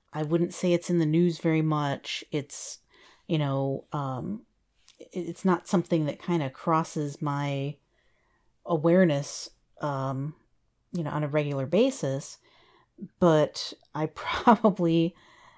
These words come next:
got the name wrong and kinda made a note of it relatively recently,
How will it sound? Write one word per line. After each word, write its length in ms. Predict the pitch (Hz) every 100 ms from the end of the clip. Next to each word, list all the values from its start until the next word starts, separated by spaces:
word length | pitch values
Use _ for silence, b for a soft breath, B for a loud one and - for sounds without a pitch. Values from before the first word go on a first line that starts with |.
| b 185 -
got 280 | 170 175 -
the 60 |
name 280 | 165 170 165
wrong 300 | 156 160 156
and 120 | 147
kinda 300 | - 160 151
made 280 | 143 156 151
a 40 | 139
note 280 | 147 160
of 120 | 151 139
it 180 | 131
relatively 600 | 147 143 147 - 139 139
recently, 720 | 139 156 - - 143 135 131